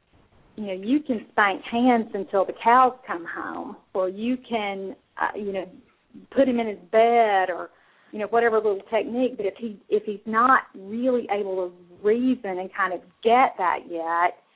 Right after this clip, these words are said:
he's just not there. And so you've got to manipulate his environment or redirect enough so that he's not constantly in trouble. And then I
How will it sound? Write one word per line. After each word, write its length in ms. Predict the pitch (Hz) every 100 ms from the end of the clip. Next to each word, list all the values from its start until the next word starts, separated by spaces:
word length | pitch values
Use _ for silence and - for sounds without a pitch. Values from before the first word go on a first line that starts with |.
| _ _ _ -
he's 180 | 233 202
just 300 | 247 320 277
not 260 | 202 175 -
there. 480 | 208 240 226 - -
And 140 | - 196
so 60 | 208
you've 260 | 196 214 220
got 160 | 214
to 80 | 202
manipulate 640 | 196 202 220 220 202 196
his 160 | 214 202
environment 840 | 190 185 185 202 233 214 165 185 - _
or 360 | 196 175 180 - -
redirect 920 | - 180 220 214 175 226 277 190 220 - - - - - - _ _ -
enough 640 | 208 202 220 254 233 208 202 -
so 140 | 202 196
that 100 | - -
he's 240 | 247 262 254
not 240 | 214 190 -
constantly 600 | 214 214 - - 196 185
in 60 | 175 -
trouble. 320 | 294 339 220
And 100 | -
then 80 | 220
I 80 | 220